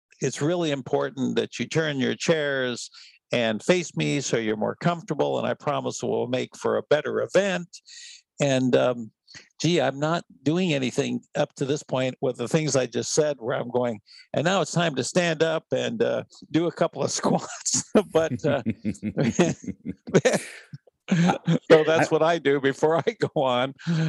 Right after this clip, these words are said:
Speaker 1: Um, you know, it does help, um,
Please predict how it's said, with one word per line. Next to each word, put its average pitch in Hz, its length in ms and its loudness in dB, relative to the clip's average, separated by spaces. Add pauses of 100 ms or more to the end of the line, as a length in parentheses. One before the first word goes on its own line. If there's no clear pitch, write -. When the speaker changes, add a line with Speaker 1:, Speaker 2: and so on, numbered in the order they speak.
(220)
Speaker 1:
Um, 135 380 -2 (420)
you 175 120 4
know, 185 180 0
it 180 200 -2
does 202 240 0
help, 180 320 -2 (380)
um, 127 400 -2